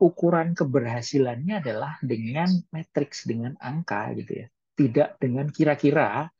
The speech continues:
atau menurut perasaan saya ini bagus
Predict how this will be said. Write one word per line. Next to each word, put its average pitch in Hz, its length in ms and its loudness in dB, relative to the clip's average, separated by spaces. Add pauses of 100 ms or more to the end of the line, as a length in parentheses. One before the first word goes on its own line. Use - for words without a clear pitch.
(480)
atau 113 400 -2 (200)
menurut 160 440 4
perasaan 135 560 0
saya 127 420 -4
ini 151 300 4
bagus 120 480 0